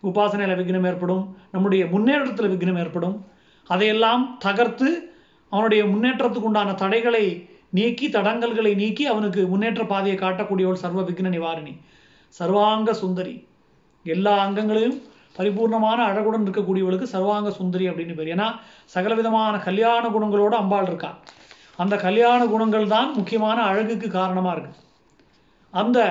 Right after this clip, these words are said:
சர்வ அங்க சுந்தரியா இருந்து தேவி அந்த தேஜஸை நமக்கு ஊட்டுறா.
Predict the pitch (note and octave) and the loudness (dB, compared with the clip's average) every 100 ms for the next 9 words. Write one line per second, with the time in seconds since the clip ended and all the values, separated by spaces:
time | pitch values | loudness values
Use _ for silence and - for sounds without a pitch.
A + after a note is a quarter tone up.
0 | E3 - - - G3 A3 A3+ G#3 G#3+ G#3 | 0 -10 -18 -2 0 2 2 2 2 2
1 | F#3 - G#3 G#3 G3+ G#3 A3+ A#3+ - - | 0 -4 0 2 4 4 2 -2 -12 -4
2 | G3+ G#3+ A3 G#3 G#3 G#3 F3 - - _ | -2 0 0 4 4 2 -4 -10 -20 _
3 | _ - G3 G#3+ A3 A3+ C#4+ - A#3 G3 | _ -4 -2 -2 2 2 2 0 -2 0
4 | F#3 F3+ F#3 F#3 | -2 -2 -4 -4